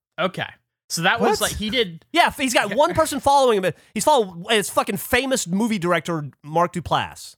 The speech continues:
Speaker 2: Wait, how do, how do you mean he has one person following him?
Speaker 1: It was before
Speaker 2: Oh, okay.
Speaker 1: before it was public. He did a
Speaker 3: Yeah.
Speaker 1: charity thing. I was a big fan of his work. He did, like, a charity thing, and I changed, I had that account, and I thought, "Well, I'm not really using it." And so I participated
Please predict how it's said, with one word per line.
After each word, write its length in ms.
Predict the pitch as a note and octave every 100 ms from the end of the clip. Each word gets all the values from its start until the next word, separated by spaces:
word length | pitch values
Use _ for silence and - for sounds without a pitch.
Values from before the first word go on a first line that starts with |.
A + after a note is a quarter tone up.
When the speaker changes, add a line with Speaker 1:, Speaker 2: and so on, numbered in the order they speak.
| _ F#3+
Speaker 2:
Wait, 120 | E3+
how 120 | G3
do, 80 | G#3+
how 80 | G3
do 60 |
you 60 | A3+
mean 80 | A3
he 40 |
has 140 | F3 C#3+
one 300 | C3 D#3+ D#3+
person 360 | F3 D3+ C#3
following 380 | B2+ D3+ C#3+ E2+
him? 140 | - - _
Speaker 1:
It 100 | D#3
was 160 | F3 E3
before 720 | F3 - F#3+ F#3 F3 D#3 C#3+ _ -
Speaker 2:
Oh, 180 | C3+ A2+
okay. 220 | G2 - -
Speaker 1:
before 260 | G3 A3+ G#3
it 20 |
was 100 | F#3
public. 300 | - D3 - _ _ _ _ _
He 120 | G#3
did 160 | B3+ C#4
a 40 | A#3
Speaker 3:
Yeah. 0 |
Speaker 1:
charity 540 | - - B3+ C4 A3 F3+
thing. 400 | - A2+ G#2+ D3 _ _ _ C3+
I 80 |
was 120 | D#3 D#3+
a 40 |
big 180 | F3 F#3
fan 220 | G#3+ G#3+
of 80 | A3+
his 180 | A3 D3
work. 500 | B2+ B2 - - _ _ C#3
He 100 | C#3+
did, 160 | E3
like, 160 | F3+ F3+
a 40 |
charity 360 | - G#3 G3+ F3+
thing, 200 | E3+ D3+
and 60 |
I 60 | C3+
changed, 380 | - F#3 F3+ D3
I 80 | D#3
had 180 | E3 E3
that 140 | E3+
account, 400 | - G3 G#3 -
and 60 | C#3+
I 80 |
thought, 240 | C#3 D3+ C3+
"Well, 120 | C#3+
I'm 100 | D3
not 180 | D#3 D3+
really 180 | D3 C3
using 380 | C3+ D3+ C#3+
it." 180 | A#2+ - _ _ -
And 140 | C#3
so 140 | E3+ C#3+
I 80 | C3 D3+ B2+ - C#4+
participated 680 | A3+ F#3 F3 D#3+ D3 C3+